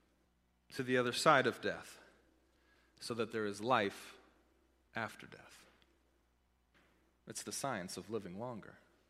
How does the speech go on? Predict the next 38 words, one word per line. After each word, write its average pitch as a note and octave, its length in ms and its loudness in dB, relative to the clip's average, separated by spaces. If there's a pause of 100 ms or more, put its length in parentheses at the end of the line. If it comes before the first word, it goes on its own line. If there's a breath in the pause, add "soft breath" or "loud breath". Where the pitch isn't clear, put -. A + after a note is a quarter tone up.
(2250)
And G2 160 -8
God F#2 400 -2 (1000)
is - 160 -10
the - 80 -14
key. F#2+ 400 -4 (840)
So - 140 -4
this F#3 300 4
is F3+ 100 0
what F#3+ 140 2
we're E3+ 100 2
gonna D3 160 4
be D3+ 180 2
studying C#3 420 2
today. F#3 220 4
Now, D#3+ 140 8 (220 loud breath)
the D3 100 4
first A3+ 320 6
thing G3+ 180 6
that F3 80 4
might E3+ 200 8
be F3 80 2
rolling D#3+ 320 4
around D#3 220 4
in C#3 80 -2
some D3 240 2
of C3+ 180 -4
your C3 380 4 (400 loud breath)
scientific D3+ 680 2
minds G#2 520 -4
is, B2 440 2
"Did E3 220 -2
this D#4 220 4
really F#3+ 560 4
happen?" D#3+ 600 2 (600 soft breath)
I E3 60 2
mean, F3+ 120 6
come F3+ 140 8
on. A#2 160 6